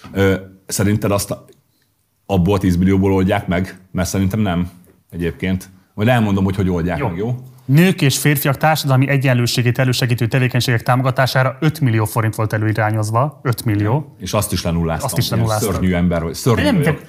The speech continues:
Speaker 2: te-, te-,
Speaker 1: Szörnyű
Speaker 2: kérdezem,
Speaker 1: vagyok.
Speaker 2: hogy miért, Gyula?
Speaker 1: De szörnyű vagyok.
Speaker 2: Tényleg.
Speaker 1: Szörnyű vagyok.
Speaker 2: Mi a politikai
Speaker 1: Egyébként.
Speaker 2: megfontolás
Speaker 1: De
Speaker 2: ennek?
Speaker 1: tudod mi? Tudod mi? Az, hogy borzasztó szörnyű, ö, szörnyűséges, ö, ideológiákba meg ezekbe hiszek
Speaker 2: Mhm.
Speaker 1: egyébként. Figyelj, de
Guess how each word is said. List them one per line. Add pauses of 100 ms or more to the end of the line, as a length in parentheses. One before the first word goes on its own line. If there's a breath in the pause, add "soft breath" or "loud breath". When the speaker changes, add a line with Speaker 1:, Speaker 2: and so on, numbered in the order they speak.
(120)
Speaker 2:
te-,
te-,
Speaker 1:
Szörnyű
Speaker 2:
kérdezem,
Speaker 1:
vagyok.
Speaker 2:
hogy
miért,
Gyula?
Speaker 1:
De
szörnyű
vagyok. (120)
Speaker 2:
Tényleg.
Speaker 1:
Szörnyű
vagyok.
Speaker 2:
Mi
a
politikai (260)
Speaker 1:
Egyébként.
Speaker 2:
megfontolás
Speaker 1:
De
Speaker 2:
ennek?
Speaker 1:
tudod
mi? (160)
Tudod
mi?
Az,
hogy
borzasztó
szörnyű,
ö, (460)
szörnyűséges,
ö,
ideológiákba
meg
ezekbe
hiszek
Speaker 2:
Mhm.
Speaker 1:
egyébként. (640 loud breath)
Figyelj,
de